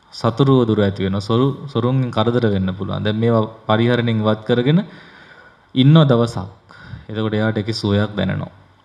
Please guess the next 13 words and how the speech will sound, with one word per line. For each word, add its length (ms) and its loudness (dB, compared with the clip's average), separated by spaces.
නම් 160 2
මෙන්න 180 4
මේ 160 6
සිල්පද 420 0
ටික 240 -4
හිතට 300 0
ගන්න 360 2
ඕනේ, 300 0
අදිෂ්ඨාන 600 0
කර 220 0
ගන්න 300 -2
ඕනේ. 300 0
මම 280 0